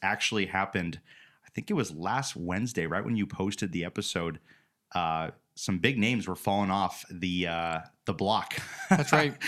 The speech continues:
Speaker 1: <laughs> So first starting off with the big trade that start, that happened, and now also an extension.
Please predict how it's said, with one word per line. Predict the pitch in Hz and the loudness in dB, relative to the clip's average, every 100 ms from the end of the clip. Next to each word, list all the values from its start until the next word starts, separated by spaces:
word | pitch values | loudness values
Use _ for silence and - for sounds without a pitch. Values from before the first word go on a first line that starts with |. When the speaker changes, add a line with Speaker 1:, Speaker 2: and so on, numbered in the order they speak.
| - | -4
Speaker 1:
<laughs> | - - | -4 0
So | - 135 120 | 4 6 6
first | - 156 | 4 4
starting | - 160 117 | 4 4 4
off | 117 127 113 | 4 4 4
with | 104 | 2
the | 104 | 0
big | 92 110 113 | 2 2 2
trade | - 107 117 | 2 2 2
that | 101 | 0
start, | - 104 101 | 0 0 0
that | 101 | 0
happened, | 95 104 - 90 82 | 2 2 2 -2 -2
and | 101 95 | 0 4
now | 113 139 | 4 4
also | 107 123 110 | 4 2 2
an | 90 | 0
extension. | 85 - 110 107 80 | 0 2 2 2 -2